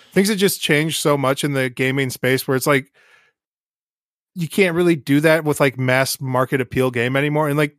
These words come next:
to make that O G Deus Ex, like, it would take so much more time and money. And they were like, I think at some point they realized how much time and money they're putting into it. And they're like, "Yo, we have to make this a triple A game now." And then they're like,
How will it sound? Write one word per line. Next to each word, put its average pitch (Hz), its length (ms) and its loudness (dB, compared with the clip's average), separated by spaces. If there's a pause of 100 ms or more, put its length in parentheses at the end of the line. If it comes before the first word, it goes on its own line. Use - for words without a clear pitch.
(100)
to 156 100 -6
make 143 300 -2
that 147 280 2 (360)
O 143 180 0
G 143 480 -2
Deus 131 380 -2
Ex, 131 220 -2
like, 139 220 -2 (640)
it 156 60 -2
would 151 140 0
take 160 180 0
so - 160 2
much 151 220 -2
more 147 180 0
time 135 420 -2
and 127 320 -6
money. 143 580 -2
And 143 160 -6
they 143 100 0
were 147 100 0
like, 143 200 0 (440)
I - 80 -8
think 202 160 0
at 196 100 2
some 170 280 0
point 185 280 0
they 175 140 2
realized 160 340 2
how 160 120 0
much 156 180 -4
time 147 240 -4
and 147 100 -4
money 135 180 -4
they're 156 140 -2
putting 160 300 -2
into 170 180 -2
it. 180 40 0
And 165 80 -2
they're 165 60 4
like, 156 180 0 (280)
"Yo, 156 120 2
we 170 100 4
have 170 100 2
to - 80 -6
make 170 140 2
this 160 160 -4
a 147 60 -6
triple 156 340 -2
A 131 100 -2
game 127 240 -4
now." 120 300 -6 (240)
And 143 120 -6
then 156 120 -2
they're 160 160 2
like, 151 180 0